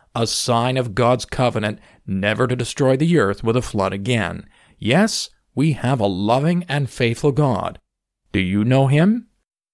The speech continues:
If this or any of our Bible messages here at Anchor Point has made you aware of God's interest in you, or if you'd like some literature or a visit that would help you to understand these important truths,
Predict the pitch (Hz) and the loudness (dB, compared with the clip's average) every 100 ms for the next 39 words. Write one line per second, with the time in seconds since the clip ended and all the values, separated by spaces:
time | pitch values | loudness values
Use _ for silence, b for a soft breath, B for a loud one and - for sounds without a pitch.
0 | _ _ - 160 175 226 - 180 175 202 | _ _ -8 -4 -2 -2 0 -2 0 -2
1 | 214 196 110 104 92 98 95 92 92 95 | -2 -2 0 0 0 -2 -2 -2 -4 -4
2 | - 95 92 - 104 98 92 87 95 - | -4 -8 -8 -4 -2 -2 -2 -6 -10 -8
3 | 90 107 - - 101 104 107 160 131 147 | -6 -6 -8 -8 -8 -4 -4 -4 -2 -2
4 | 131 135 135 135 110 110 110 92 139 180 | -2 -2 -2 -4 -2 0 0 -2 -6 -6
5 | 151 - 120 107 120 170 208 208 _ _ | -8 -8 -8 -8 -4 -4 -4 -8 _ _
6 | _ 92 95 98 87 98 107 - 92 90 | _ -6 -6 -6 -4 -2 -2 -4 -8 -6
7 | 107 147 - 98 120 143 104 87 85 104 | -2 -2 -4 -4 -4 -4 -4 -4 -4 -6
8 | 113 117 107 98 101 120 135 135 120 - | -4 -4 -4 -6 -4 -2 -2 -4 -10 -4
9 | 107 98 95 - 120 143 165 117 95 90 | -4 -4 -6 -2 -2 -2 -4 -6 -8 -10
10 | - 117 123 107 - 143 139 139 139 | -8 -6 -6 -8 -8 -4 -2 -2 -4